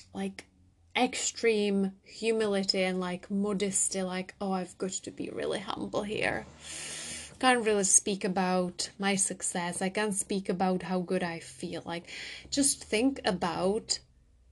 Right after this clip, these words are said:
how many times in the past you connected and bonded with people over complaining.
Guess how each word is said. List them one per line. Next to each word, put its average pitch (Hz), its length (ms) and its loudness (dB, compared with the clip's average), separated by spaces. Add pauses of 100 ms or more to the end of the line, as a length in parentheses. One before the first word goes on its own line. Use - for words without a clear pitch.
(960)
how 240 440 4
many 233 320 4
times 175 640 -2
in 190 180 2
the 208 100 0
past 170 640 -6
you 190 200 2
connected - 800 0
and 185 280 2
bonded 240 440 4
with 233 320 2
people 185 680 -2 (300)
over 202 380 4
complaining. 165 960 -6